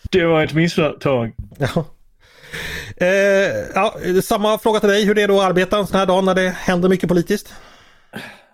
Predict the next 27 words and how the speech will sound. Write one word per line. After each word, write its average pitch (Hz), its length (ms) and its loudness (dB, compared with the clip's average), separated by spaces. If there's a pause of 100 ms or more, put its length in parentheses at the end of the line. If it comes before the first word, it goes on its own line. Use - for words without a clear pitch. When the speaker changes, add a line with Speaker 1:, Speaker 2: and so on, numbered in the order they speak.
(180)
Speaker 1:
Jag 139 220 0
har 151 140 0
ju 151 100 0
mest 139 280 -4
arbetat 131 560 0
med 131 160 0
montering, 127 760 -2
så 131 100 -4
jag 127 120 2
har 135 100 0
tung 143 440 -2
huvudvärk. 110 680 -2 (480)
Speaker 2:
Oj 135 160 -2
då. 107 120 -4 (560)
Tur 196 120 4
att - 260 -6
Paulina 175 300 2
i - 20 2
alla 170 100 0
fall 127 200 0
är, 123 140 2
är 127 320 0
pigg 117 380 -4
i 117 40 2
huvudet. 107 340 -2 (840)
Hörrni, 240 260 0 (120)
eh, 196 280 2